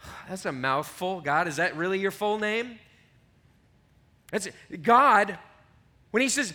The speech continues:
"I want you to know who I am. I want you to see who I am in all of my fullness.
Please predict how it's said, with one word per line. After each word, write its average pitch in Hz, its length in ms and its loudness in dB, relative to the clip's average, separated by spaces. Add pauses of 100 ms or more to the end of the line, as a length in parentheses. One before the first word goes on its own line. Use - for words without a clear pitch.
(140)
"I 254 100 10
want 330 300 4
you 349 100 2
to 339 120 2
know 302 260 8
who 311 200 4
I 262 120 12
am. 226 340 2 (580)
I 220 60 6
want 302 280 4
you 349 80 4
to 370 100 2
see 277 720 2 (240)
who 294 220 2
I 277 220 10
am 277 360 6
in 240 220 4
all 262 320 6
of 262 100 0
my 254 180 6
fullness. - 880 -2